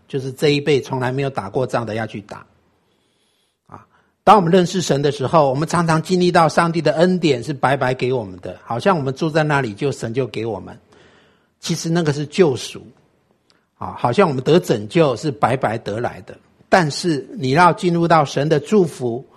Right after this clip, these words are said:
圣经告诉我们说，不是白白得到的，是有条件的。要得地为业，也不是白白得来的，是有条件的。这边谈到的就是征战，啊，要征战。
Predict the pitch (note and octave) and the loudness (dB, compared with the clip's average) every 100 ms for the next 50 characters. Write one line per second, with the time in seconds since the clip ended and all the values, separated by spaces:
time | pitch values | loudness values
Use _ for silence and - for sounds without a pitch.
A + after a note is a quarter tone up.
0 | _ - F3+ D#3+ D3+ D3+ D3+ B2+ - D3 | _ -4 0 0 0 0 2 2 0 -4
1 | G#2 G2+ - A#2+ A#2 A#2+ _ _ _ _ | -4 -8 -4 -2 -2 -6 _ _ _ _
2 | B2 A#2+ D#3 D3 A#2 A2 A#2 F#2+ F#2+ F#2+ | -8 -6 -4 -4 -2 -2 -2 -6 -6 -12
3 | F2+ A2 F#2 E2+ - - A2+ F2 - F#2+ | -8 -8 -8 -10 -16 -10 -10 -10 -12 -12
4 | F2 - A#2 F#2 E2 - _ _ _ _ | -12 -10 -10 -10 -16 -20 _ _ _ _
5 | _ _ _ _ _ _ _ _ _ _ | _ _ _ _ _ _ _ _ _ _
6 | - F3+ D#3+ D#3+ D#3+ A3+ E3 D3 G3 A3 | 0 2 6 4 4 4 4 4 6 6
7 | E3 - - C3 B2 D3 F#3 C#3 B2+ C#3 | 4 0 -6 -4 -2 -2 -2 0 2 2
8 | B2+ B2+ A#2 C3+ A#2+ B2 G#2+ - D#3+ C3+ | 0 0 -2 0 0 -2 -6 -4 -2 0
9 | G#2 - A2 F#2+ - C#3 G#2 F2 F#2+ B2+ | -2 -6 -6 -6 -2 -2 -2 -8 -10 -4
10 | C#3+ C#3+ B2+ G#2+ A#2+ G#2+ G#2 A2 A2 - | -2 -2 -4 -4 -2 -4 -4 -10 -12 -8
11 | A2 G#2+ - A2+ F2+ _ _ _ _ _ | -8 -8 -8 -8 -8 _ _ _ _ _
12 | G#2+ C3 A#2+ G2+ A2 G2+ - G2 | -10 -4 -2 -4 -12 -10 -10 -10